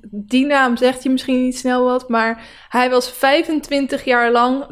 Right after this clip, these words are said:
de si-, enige echte Sinterklaas. Ik vind toch wel de enige echte dat je dat kan zeggen als je dat vijfentwintig jaar doet.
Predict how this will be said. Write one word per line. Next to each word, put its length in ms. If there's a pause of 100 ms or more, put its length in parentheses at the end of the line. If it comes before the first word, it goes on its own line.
(140)
de 160
si-, 340
enige 400
echte 340
Sinterklaas. 640
Ik 80
vind 200
toch 120
wel 160
de 100
enige 280
echte 260
dat 160
je 60
dat 140
kan 160
zeggen 240
als 120
je 60
dat 160
vijfentwintig 600
jaar 220
doet. 240